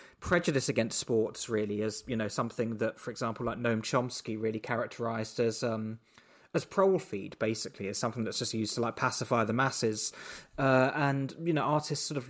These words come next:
look for and often find something much more complicated and much more interesting in it. You know, whether it's, um, football as, you know, kind of microcosm for the, for the wider society, like, um,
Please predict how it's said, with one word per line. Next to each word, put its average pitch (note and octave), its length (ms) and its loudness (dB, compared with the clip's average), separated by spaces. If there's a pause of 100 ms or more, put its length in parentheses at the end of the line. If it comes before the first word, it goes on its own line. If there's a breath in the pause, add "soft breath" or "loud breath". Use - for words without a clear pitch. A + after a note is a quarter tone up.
look C#3+ 220 2
for C3 340 2
and A#2+ 120 -2
often B2+ 280 -2
find A#2+ 340 0
something A2+ 600 0 (340 loud breath)
much C#3+ 280 -2
more B2 100 4
complicated A#2+ 580 0
and B2+ 120 -2
much A2 180 -4
more B2+ 180 -2
interesting C3+ 920 0
in C#3 160 2
it. G2+ 220 -6 (560 loud breath)
You B2+ 140 0
know, A2+ 100 2
whether A#2 320 4
it's, - 420 0
um, G#2+ 520 0 (140)
football A#2 640 4
as, A2 480 -2 (120)
you F3 80 -2
know, D3 100 4
kind C3 160 0
of A2+ 80 -2
microcosm B2 600 -2
for A#2+ 140 -2
the, A2 240 0 (440 loud breath)
for - 140 0
the A#2+ 80 8
wider A#2+ 320 4
society, C#3 840 0
like, A2 480 0
um, A2 440 -2